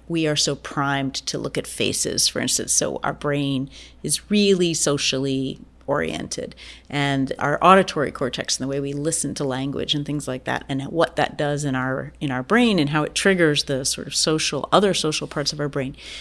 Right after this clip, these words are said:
That's some of the how. That's just a little bit of the how. You could also get into questions like, you know, um, how, how is it that we meet each other and things like that.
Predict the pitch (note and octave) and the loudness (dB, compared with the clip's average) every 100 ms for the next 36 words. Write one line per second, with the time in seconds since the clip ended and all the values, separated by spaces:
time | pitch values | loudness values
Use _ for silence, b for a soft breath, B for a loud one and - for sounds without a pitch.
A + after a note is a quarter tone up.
0 | B B B F3 G3+ - - D3+ E3+ G#3 | B B B 6 6 6 4 4 4 2
1 | G#3+ G3 G3+ A3 C4+ - - - - C#3 | 2 2 0 -2 -2 0 2 2 0 0
2 | D3+ F3+ G3 G3 F#3+ G3 A3 G3+ D3+ D3+ | 2 2 2 0 2 6 6 4 2 4
3 | C#3+ C#3+ D3 C#3+ C#3+ D3 C#3 - - - | 4 4 2 2 2 0 0 0 2 2
4 | D3+ D3+ - D3 D#3 D3+ C3 D#3 B B | 2 0 -2 -2 -2 -2 -4 -6 B B
5 | B B - D3 C#3 - - - - B2 | B B -8 -6 -8 -12 -10 0 6 6
6 | C#3 - D#3 E3 E3 E3+ D#3+ D3 D#3+ B3 | 6 6 6 6 6 6 6 4 8 10
7 | B3+ E3 C#3+ C3+ - B2 E3+ D3 D3+ D3+ | 10 8 4 4 2 0 0 2 2 6
8 | A3 - | 4 4